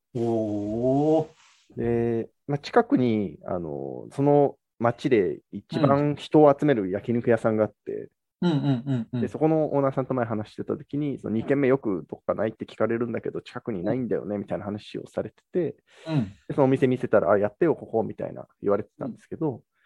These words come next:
Speaker 2: まあ、人がいなかったんで断ってたんですけど、
Speaker 1: うん。
Speaker 2: 人見つけたんで、「じゃあやります」って言って、始めるのが明日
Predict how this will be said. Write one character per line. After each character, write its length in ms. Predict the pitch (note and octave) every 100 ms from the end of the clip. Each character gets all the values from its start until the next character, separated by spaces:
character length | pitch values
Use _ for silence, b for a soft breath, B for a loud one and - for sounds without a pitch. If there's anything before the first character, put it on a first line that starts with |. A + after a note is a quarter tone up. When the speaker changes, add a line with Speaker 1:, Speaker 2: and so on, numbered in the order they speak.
| _ _ _ _ _
Speaker 2:
ま 80 | A#2
あ、 20 |
人 220 | G2 B2
が 80 | A2
い 60 | A2+
な 80 | A#2+
か 80 | G2
っ 80 | -
た 80 |
ん 60 | E2
で 60 | -
断 220 | - G#2+
っ 20 |
て 100 | -
た 100 | C2+
ん 60 | C2+
で 40 |
す 80 | -
け 100 | A#2
ど、 240 | A#2 - _ _
Speaker 1:
う 40 |
ん。 40 | C#3
Speaker 2:
人 120 | C#3+
見 160 | A#2 G#2
つ 60 |
け 80 | B2
た 140 | C3
ん 100 | A#2
で、 260 | C#3 A#2+ - _
「じ 80 | -
ゃ 20 |
あ 0 |
や 60 | G2
り 80 | F#2
ま 160 | F2+
す」 40 | -
っ 20 |
て 60 | _
言 80 | -
っ 40 | - D3 C#3
て、 80 | - _ _
始 160 | - G#3
め 80 |
る 60 | G3
の 80 | -
が 80 |
明 40 |
日 80 | -